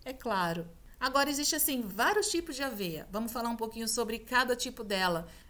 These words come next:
Aveia em flocos são feitos por meio dos grãos de aveia inteiros, que são prensados até adquirirem um formato achatado. Os flocos de aveia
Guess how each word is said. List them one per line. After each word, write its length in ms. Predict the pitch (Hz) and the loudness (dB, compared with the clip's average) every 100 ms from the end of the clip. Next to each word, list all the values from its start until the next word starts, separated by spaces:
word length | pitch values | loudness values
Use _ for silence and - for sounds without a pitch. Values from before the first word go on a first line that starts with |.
| - | -4
Aveia 360 | - 220 269 339 | 0 0 0 0
em 60 | |
flocos 520 | - 226 208 220 240 | -2 2 2 2 0
são 180 | - 226 | -2 -2
feitos 360 | - 226 214 214 | 0 0 0 -2
por 160 | 233 | -4
meio 220 | 220 254 269 | -2 -2 -4
dos 200 | 220 202 | -6 -2
grãos 500 | 190 185 196 226 - | -2 0 -2 -4 -4
de 120 | 190 | -4
aveia 440 | 180 185 185 202 | -4 -2 -2 -2
inteiros, 680 | 190 185 185 180 190 220 - - - - | -2 -6 -4 -2 -2 -2 -4 -8 -20 -14
que 100 | - | 0
são 340 | 220 240 220 214 - - - - | 2 2 0 -6 -14 -20 -20 -12
prensados 840 | - 294 311 - 220 202 208 226 - | -4 0 4 6 6 6 4 -2 -4
até 220 | 214 285 | -2 -2
adquirirem 640 | 247 247 262 233 240 240 | -2 -4 -4 -2 0 0
um 60 | 247 | -2
formato 640 | - 247 220 208 208 - - | 0 0 0 0 -2 -6 -6
achatado. 720 | 220 - 247 - 180 151 175 | -4 -4 -6 -4 -4 -4 -8
Os 160 | 208 - | -4 -2
flocos 400 | 262 285 320 240 | 2 4 2 -2
de 80 | 185 | -4
aveia 560 | 170 190 214 196 175 | -4 0 2 2 -2